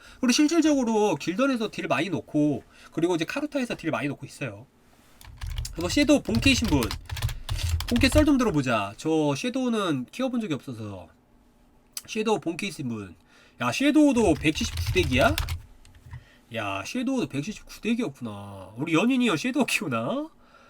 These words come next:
아, 이 구데기, 아, 유틸. 얘 부활기 있냐? 무적기나? 뭐 있어요? 뭐 없나?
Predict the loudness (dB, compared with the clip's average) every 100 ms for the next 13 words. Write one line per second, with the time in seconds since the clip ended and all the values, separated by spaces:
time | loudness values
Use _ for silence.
0 | _ _ -14 -8 -8 -8 -10 -12 -4 -4
1 | -4 -10 -8 -6 -6 -4 0 0 -2 -10
2 | -8 -8 -8 -12 -4 2 6 4 2 -8
3 | 4 6 6 6 -2 0 0 -2 -6 -16
4 | -12 -8 -4 -2 -2 2 2 0 -4 -16
5 | -20 -20 -20 -20 _ _ _ _ -2 -2
6 | 0 -2 -2 -6 _ _ _ _ _ _
7 | _ _ _ _ _ _ _ _ _ -2
8 | 0 2 0 -2